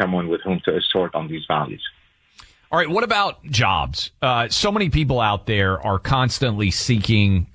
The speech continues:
Speaker 2: affirmation, seeking happiness through what they do for a living. What does the data show us on this? What would you encourage? Let's say we got seventeen, eighteen, twenty-year-olds listening right now trying to figure out what direction to go with their career. What would you say the data suggests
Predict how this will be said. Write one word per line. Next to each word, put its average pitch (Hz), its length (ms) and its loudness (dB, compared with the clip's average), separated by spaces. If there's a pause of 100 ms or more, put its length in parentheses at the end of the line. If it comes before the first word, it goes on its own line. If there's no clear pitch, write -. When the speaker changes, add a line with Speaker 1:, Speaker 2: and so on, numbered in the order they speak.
(160)
Speaker 2:
affirmation, 110 880 0
seeking 101 400 0
happiness 107 720 2
through 107 600 2 (100)
what 107 260 0
they 101 140 2
do 98 300 2
for 98 220 0
a 82 60 2
living. 80 500 2
What 139 120 4
does 165 140 2
the 180 100 2
data 110 380 4
show 101 360 2
us 95 160 0
on 92 240 2
this? 107 240 2
What 127 180 2
would 123 120 2
you 131 120 4
encourage? 127 440 2
Let's 131 160 -2
say 143 160 0
we 135 120 2
got 131 260 0 (480)
seventeen, 147 460 0
eighteen, 139 440 0
twenty-year-olds 123 760 0
listening 123 460 2
right 104 240 2
now 101 300 4
trying 110 300 0
to - 60 2
figure 113 360 2
out 104 220 -2
what 120 340 -4
direction 113 680 2
to 104 100 4
go 107 280 4
with 101 240 2
their 104 200 4
career. 101 640 2
What 127 240 2
would 127 120 2
you 131 120 4
say 117 300 4
the 98 100 4
data 101 420 4
suggests 95 640 2